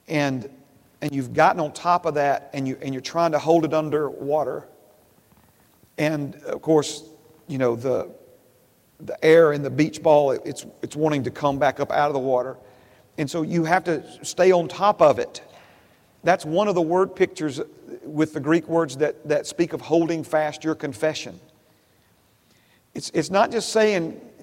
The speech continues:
you know, that you confess something out of your mouth. It's talking about you laying hold of it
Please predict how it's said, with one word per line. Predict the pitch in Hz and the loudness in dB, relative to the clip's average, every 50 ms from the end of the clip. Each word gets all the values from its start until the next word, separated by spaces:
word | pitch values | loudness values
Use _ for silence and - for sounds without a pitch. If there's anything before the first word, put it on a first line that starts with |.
| - - | -16 -10
you | 175 165 | -4 0
know, | 165 160 | 0 0
that | 143 147 107 113 | 0 -2 -6 -8
you | 143 147 175 185 175 | -6 -4 -4 -4 -4
confess | - - 170 151 - - 185 185 - | -4 -6 -8 -8 4 6 6 6 6
something | - 165 156 160 151 | 2 -4 -4 0 0
out | 156 147 135 | 2 0 2
of | 135 | 0
your | 131 127 | -4 -4
mouth. | 131 139 165 190 175 143 117 113 - | -4 -4 -4 -4 -4 -4 -6 -6 -8
It's | 135 - | -12 -12
talking | - - 185 202 175 | -8 -2 -2 -2 0
about | 165 151 - | 0 -2 -2
you | 156 160 190 208 | -2 -4 -4 -2
laying | 185 185 185 170 165 135 | 0 2 2 2 0 -2
hold | 117 - 180 214 233 240 196 156 | -4 2 2 4 4 4 2 2
of | 131 120 113 | 2 2 0
it | 135 127 - | -2 -6 -8